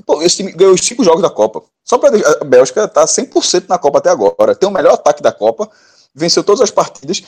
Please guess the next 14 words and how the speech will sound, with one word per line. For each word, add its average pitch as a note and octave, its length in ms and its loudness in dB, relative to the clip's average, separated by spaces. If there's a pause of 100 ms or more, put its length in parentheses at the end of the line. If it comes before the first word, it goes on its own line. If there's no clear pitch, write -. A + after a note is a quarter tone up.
(220)
mas - 200 0
até A#3+ 280 2
ganhar C#4+ 240 2
um D4 80 0
jogo E3+ 200 0
desse F#3 180 0
tamanho, D3+ 520 -4
é, B2+ 540 4
você F#3 320 -2
acaba F3 260 0
não F#3+ 120 -2
respeitando, A3 640 0
entre C#3+ 200 0
aspas. F2+ 420 -2